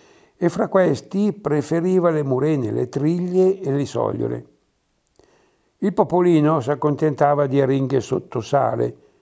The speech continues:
che mangiava col pane e innaffiava con un bicchiere di vino. A Firenze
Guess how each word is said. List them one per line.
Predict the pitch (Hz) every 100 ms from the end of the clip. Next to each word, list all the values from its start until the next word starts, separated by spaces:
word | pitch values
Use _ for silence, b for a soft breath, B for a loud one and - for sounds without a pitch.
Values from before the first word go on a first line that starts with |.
| b b b
che | 151
mangiava | 151 127 139 123
col | - 123
pane | 123 139 117 113 113 -
e | 160
innaffiava | 170 160 143 165 156 147 160
con | - 139
un | 135
bicchiere | 123 113 127 117
di | 113
vino. | 110 107 101 104 107 _ _ _ _ _ _ _ b b b b b
A | -
Firenze | 120 135 160 190 - 202 -